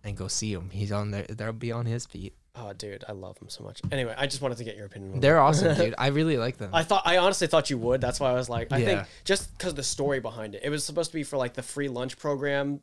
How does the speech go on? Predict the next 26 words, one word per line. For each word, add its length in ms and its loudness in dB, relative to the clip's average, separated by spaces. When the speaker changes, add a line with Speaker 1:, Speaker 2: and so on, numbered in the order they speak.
Speaker 2:
that 320 -2
underprivileged 640 -4
kids 460 -4
got 260 -2
for, 80 -6
like, 240 -6
you 60 -10
get 120 -2
a, 180 -10
you 180 -4
get 100 0
a 40 -2
meal 220 -2
ticket. 220 -6
Like, 200 2
I 80 2
don't 120 4
know 80 6
if 120 4
you 100 0
noticed 400 0
the, 400 -2
instead 360 -2
of 180 -4
the 100 -2
Nike, 760 -6